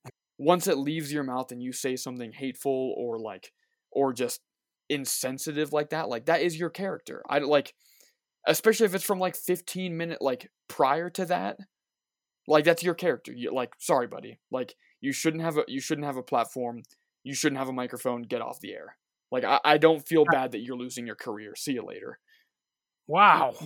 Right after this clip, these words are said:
Speaker 2: Shane really going hard here,
Speaker 1: Yep.
Speaker 2: uh, this week. Jesus Christ, man. I, Tom Brenneman is a great announcer,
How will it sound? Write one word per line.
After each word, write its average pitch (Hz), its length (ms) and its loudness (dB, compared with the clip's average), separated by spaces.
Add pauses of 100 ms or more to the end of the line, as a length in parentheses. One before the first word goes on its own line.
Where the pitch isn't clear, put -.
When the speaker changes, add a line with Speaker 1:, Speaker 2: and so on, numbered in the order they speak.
(320)
Speaker 2:
Shane 240 300 8
really 196 280 10
going 170 300 8
hard 156 360 8
here, 139 200 0
Speaker 1:
Yep. 135 180 0 (280)
Speaker 2:
uh, 127 220 2 (240)
this 214 220 6
week. 120 380 -8 (320)
Jesus 180 400 -2
Christ, 180 400 4
man. 131 200 -4
I, 170 240 6 (160)
Tom 220 280 8
Brenneman 190 340 6
is 139 100 0
a 131 60 -8
great 170 300 4
announcer, 151 640 2